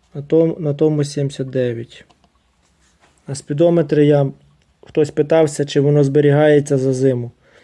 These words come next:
Я зажигання тільки вчора включав. Так як було сто сімдесят чотири і шість,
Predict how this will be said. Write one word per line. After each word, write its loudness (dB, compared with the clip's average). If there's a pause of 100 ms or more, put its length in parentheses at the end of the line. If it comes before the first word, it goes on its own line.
(300)
Я 2
зажигання 2
тільки -4
вчора 0
включав. -8 (880)
Так -2
як 0
було 2
сто -2
сімдесят -2
чотири 0
і -2
шість, -6